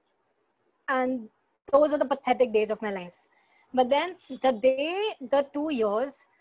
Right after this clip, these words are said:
drained my energy, and I wanted to do something on my own. I took my own decision,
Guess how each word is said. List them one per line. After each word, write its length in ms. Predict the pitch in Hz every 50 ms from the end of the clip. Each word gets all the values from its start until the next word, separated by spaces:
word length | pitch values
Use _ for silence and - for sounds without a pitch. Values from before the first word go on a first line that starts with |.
| _ _ _ _ _
drained 500 | 202 - 233 247 247 277 302 330 349 349 320
my 140 | 349 339 330
energy, 880 | 294 247 233 220 214 208 175 202 208 208 208 208 214 214 233 262 285 - _ _ _ _ _ _ _
and 140 | 247 240 262
I 60 | 262
wanted 340 | 269 269 262 262 277 294 302
to 160 | 302 311 311 269
do 120 | 285 294
something 420 | 269 285 269 262 240 262 269 277 269
on 120 | 247 247
my 120 | 254 247 247
own. 420 | 226 202 196 190 208 220 240 277 - _
I 100 | 262 262
took 160 | 262 269 269
my 160 | 269 269 262
own 180 | 254 254 269 269
decision, 600 | 240 226 - - 220 190 196 220 220 240 269 262